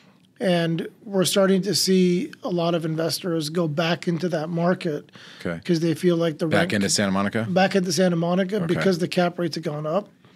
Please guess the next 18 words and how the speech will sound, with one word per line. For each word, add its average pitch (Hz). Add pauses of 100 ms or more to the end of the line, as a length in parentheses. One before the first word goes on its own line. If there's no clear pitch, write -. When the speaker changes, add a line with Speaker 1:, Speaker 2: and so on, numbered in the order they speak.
(120)
Speaker 2:
Right. - (520)
Speaker 1:
And 170 (420)
Speaker 2:
I -
mean, -
Speaker 1:
the -
Speaker 2:
I -
don't -
know 190
Speaker 1:
rents 82
Speaker 2:
how 107
Speaker 1:
have 101
Speaker 2:
people 87
Speaker 1:
stabilized 90
Speaker 2:
manage 90
Speaker 1:
for 87
a 80
Speaker 2:
that. 76
Speaker 1:
while. 85